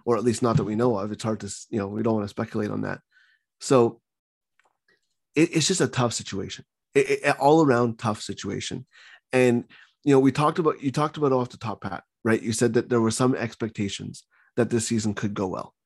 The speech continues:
There was, there was some spe-, skepticis-, skepticism, but there was a path, right? Kind of like before the,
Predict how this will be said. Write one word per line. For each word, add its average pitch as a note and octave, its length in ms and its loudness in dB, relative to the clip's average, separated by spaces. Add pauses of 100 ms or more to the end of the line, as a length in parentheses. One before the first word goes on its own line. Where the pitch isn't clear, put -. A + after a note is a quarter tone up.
(240)
There A#2 100 4
was, A2+ 200 4
there A#2+ 160 6
was A2+ 160 2
some D#3 200 2
spe-, - 280 -4
skepticis-, C#3+ 720 -4
skepticism, E3 760 -4 (600)
but C3 300 2
there C3+ 140 6
was B2+ 280 6 (120)
a A#2+ 80 -2
path, A#2 440 -4 (100)
right? B2 260 0 (260)
Kind G3+ 180 4
of A#3+ 80 4
like G#3 160 2
before D#3+ 360 0
the, D3 200 -2